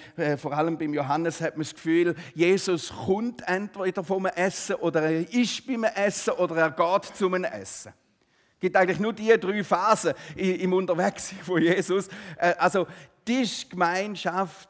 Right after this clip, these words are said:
im Reich Gottes ist nicht nur Theorie, sondern Praxis. Natürlich,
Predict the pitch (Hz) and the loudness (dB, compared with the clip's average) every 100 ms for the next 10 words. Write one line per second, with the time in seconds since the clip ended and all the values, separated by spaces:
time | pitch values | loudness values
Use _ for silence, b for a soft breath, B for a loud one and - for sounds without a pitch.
0 | - 156 147 160 156 - 165 170 170 165 | -6 -4 -2 -4 -4 -4 -4 -4 -6 -6
1 | 139 185 214 180 190 165 - 170 165 151 | -4 -4 -4 0 0 0 0 2 2 0
2 | 185 147 95 - _ _ _ _ _ _ | -2 -4 -8 -18 _ _ _ _ _ _
3 | _ _ _ _ _ _ _ _ _ _ | _ _ _ _ _ _ _ _ _ _
4 | _ - 135 139 131 127 135 147 - - | _ -6 -4 -4 -6 -6 -6 -6 -10 -20
5 | 92 95 - - - _ - 151 165 - | -18 -20 -20 -20 -20 _ -2 0 0 -4
6 | 214 247 220 123 | 0 2 4 2